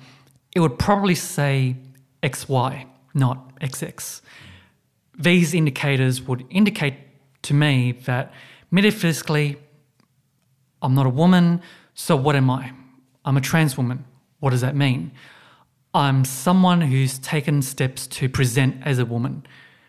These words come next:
Does that make me a woman? Probably in the sense of, for all intents and purposes in today's society, where I'm walking into a restroom,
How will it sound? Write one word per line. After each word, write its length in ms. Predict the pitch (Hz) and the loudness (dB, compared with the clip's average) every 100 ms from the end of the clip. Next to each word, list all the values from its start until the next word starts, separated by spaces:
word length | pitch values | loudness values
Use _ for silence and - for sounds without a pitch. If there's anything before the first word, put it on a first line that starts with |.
| _ | _
Does 140 | 151 127 | -2 0
that 180 | 160 | 2
make 240 | 160 147 143 | 0 -2 0
me 60 | |
a 60 | 135 | 0
woman? 420 | 123 143 202 254 - - - _ _ _ _ _ _ _ | 0 0 -2 -4 -14 -20 -20 _ _ _ _ _ _ _
Probably 540 | - 214 262 254 214 | -2 0 2 2 2
in 100 | 190 | 2
the 60 | 165 | 0
sense 680 | - - 160 147 131 - - - | -2 -2 0 0 -2 -8 -16 -6
of, 680 | 147 135 131 131 127 - - _ _ - | 0 2 2 2 0 -4 -16 _ _ -4
for 140 | 165 | -2
all 180 | 180 170 | 2 2
intents 480 | 147 - 156 139 135 | 2 0 0 0 -2
and 100 | 123 | -2
purposes 580 | 139 139 - 190 185 | -2 -2 -4 -4 -4
in 120 | - 139 | -6 -6
today's 340 | - 135 127 | -2 0 0
society, 640 | - - 135 139 185 240 - - - - - _ - | -4 -6 -2 0 0 -4 -10 -20 -20 -20 -20 _ -4
where 600 | 131 127 127 123 123 127 - _ | 0 2 0 -2 -4 -6 -14 _
I'm 200 | 160 170 | 2 4
walking 580 | 165 160 151 139 135 - | 4 2 0 0 0 -2
into 260 | 139 127 123 | -4 -2 -2
a 60 | |
restroom, 760 | 123 165 165 - 170 165 165 | 0 0 0 -2 0 2 0